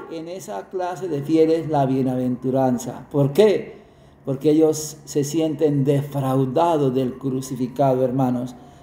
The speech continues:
Ellos ya no le tienen el puesto exclusivo al Rey de los Reyes, al Rey Señor nuestro Jesucristo, al que pagó con la sangre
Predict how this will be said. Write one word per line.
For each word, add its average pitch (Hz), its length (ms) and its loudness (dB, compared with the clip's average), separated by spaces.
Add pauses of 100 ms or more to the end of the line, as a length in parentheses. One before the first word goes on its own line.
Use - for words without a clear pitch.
(100)
Ellos 160 380 4
ya 190 300 2
no 175 320 0
le 165 160 2
tienen 156 680 -2 (380)
el 143 260 2
puesto 175 300 2
exclusivo 151 640 0
al 127 200 2
Rey 156 540 0
de 139 100 0
los 135 220 -2
Reyes, 151 500 2
al 131 180 -2
Rey 151 240 2
Señor 143 320 0
nuestro 151 260 -2
Jesucristo, 156 560 0
al 123 120 -2
que 131 80 -8
pagó 127 320 0
con 143 220 2
la 127 160 0
sangre 151 560 2